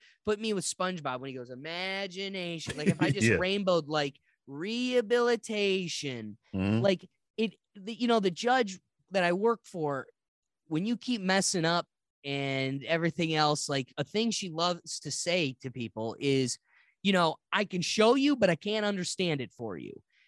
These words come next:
Speaker 1: And so there's only so much you can do for people. You can only make them care so much. I mean, take, like, a, you know, this white girl that works at the local bar who has, uh, she,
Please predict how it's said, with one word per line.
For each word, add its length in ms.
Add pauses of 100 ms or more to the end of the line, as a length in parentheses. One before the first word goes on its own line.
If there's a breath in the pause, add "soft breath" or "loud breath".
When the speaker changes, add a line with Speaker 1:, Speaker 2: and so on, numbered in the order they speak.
(140)
Speaker 1:
And 240
so 540 (320)
there's 220
only 260
so 300
much 320
you 60
can 180
do 180
for 180
people. 420
You 100
can 140
only 240
make 260
them 240
care 380
so 340
much. 420
I 100
mean, 280 (340)
take, 240
like, 200
a, 200 (260)
you 100
know, 200 (140)
this 200 (240)
white 380
girl 520
that 200
works 320
at 80
the 120
local 340
bar 560 (220 soft breath)
who 100
has, 460 (200)
uh, 220
she, 320